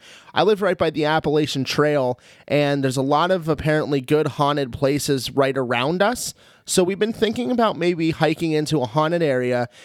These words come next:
and setting up a tent. I've always wanted to go ghost hunting on my own, but, you know, of course, there's legality issues with that, and I don't wanna get a fine over a podcast. I don't have money for that. But anyway,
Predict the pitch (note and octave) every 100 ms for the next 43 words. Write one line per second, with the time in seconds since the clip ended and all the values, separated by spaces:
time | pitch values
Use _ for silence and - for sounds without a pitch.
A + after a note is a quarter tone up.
0 | - - C3+ F3 D#3+ D#3+ D3 C#3+ - C#3+
1 | C3 F#2+ - _ - - - C#3+ F#3 G#3
2 | A3 G#3 G3+ F3 C#3+ D3+ D3+ D3 C#3+ D#3
3 | - B2+ B2+ B2+ A#2+ A#2+ C3+ C3 A#2+ A#2
4 | C3+ C#3 D3+ C#3+ C3+ - D3 B2 B2+ A2+
5 | B2 A#2 B2+ C3+ C3+ C3+ C#3 - D3 C3+
6 | C#3 - C#3+ C#3 - - - C3 C3 B2+
7 | D#3 D#3+ C3 D3 C3+ B2 A#2+ - C#3+ C3+
8 | B2+ B2 A#2 G#2+ - B2+ A#2+ A#2 F#2 F2+
9 | - - _ _ _ - C3 B2+ A#2 A#2
10 | A2+ - G#2+ G2 E2 _ _ - _ -
11 | C3 E3 G3 F#3 D#3 C3+ C3 A#2+